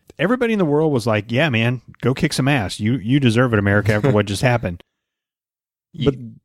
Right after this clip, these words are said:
Speaker 2: they might have said, "America, fuck yeah."
Speaker 1: Yeah.
Speaker 2: <laughs>
Speaker 1: But then, I don't know, man, George Bush was the president, and I'm not gonna turn this into some political
Speaker 2: Please
Speaker 1: stuff.
Speaker 2: don't.
Speaker 1: But he didn't wanna just go after the Taliban and Al-Qaeda in Afghanistan. He decided to name the axis of evil, which was Iraq, Iran,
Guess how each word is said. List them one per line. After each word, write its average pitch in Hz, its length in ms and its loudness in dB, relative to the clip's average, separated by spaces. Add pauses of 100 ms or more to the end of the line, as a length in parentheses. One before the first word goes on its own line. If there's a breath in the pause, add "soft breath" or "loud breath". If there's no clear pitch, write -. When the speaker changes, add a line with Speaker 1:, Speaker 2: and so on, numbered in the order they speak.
(160)
Speaker 2:
they 113 120 4
might 113 200 2
have 117 120 0
said, 120 240 0
"America, 110 640 2
fuck - 360 -2
yeah." 120 280 2 (300)
Speaker 1:
Yeah. 170 680 2 (160)
Speaker 2:
<laughs> - 320 -20
Speaker 1:
But 135 160 0
then, 170 480 0 (480)
I 143 120 -2
don't 131 100 2
know, 110 100 2
man, 110 280 0
George 147 280 -2
Bush 151 200 0
was 143 140 -2
the 143 60 -4
president, 98 500 0
and 123 140 0
I'm 160 100 2
not 135 140 2
gonna 110 140 0
turn 107 220 0
this 101 160 0
into 98 160 -4
some 95 280 -4
political 95 440 0
Speaker 2:
Please 127 160 4
Speaker 1:
stuff. 95 200 4
Speaker 2:
don't. 107 600 -6
Speaker 1:
But 123 300 2 (500 soft breath)
he 123 140 0
didn't 208 200 2
wanna 175 160 4
just 131 180 -2
go 120 200 2
after 113 260 0
the 101 80 -2
Taliban 107 680 0
and 92 120 -2
Al-Qaeda 101 600 0
in 98 80 -2
Afghanistan. 95 760 -4
He 143 120 0
decided 147 440 0
to 135 100 -2
name 117 260 2
the 110 160 -4
axis 120 420 -2
of 123 140 -2
evil, 110 340 2
which 101 180 -4
was 90 160 -2
Iraq, 120 580 0
Iran, 113 640 0